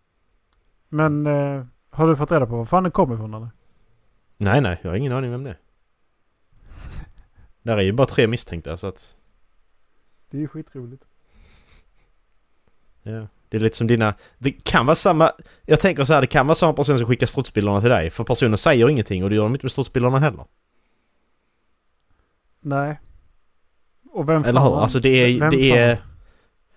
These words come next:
Speaker 2: vem ska fan är det då, liksom?
Speaker 1: Ja.
Speaker 2: Du,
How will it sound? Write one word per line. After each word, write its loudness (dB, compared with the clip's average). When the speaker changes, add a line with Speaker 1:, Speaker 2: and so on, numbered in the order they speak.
Speaker 2:
vem 2
ska -6
fan 4
är 4
det 4
då, 0
liksom? -10
Speaker 1:
Ja. -12
Speaker 2:
Du, 0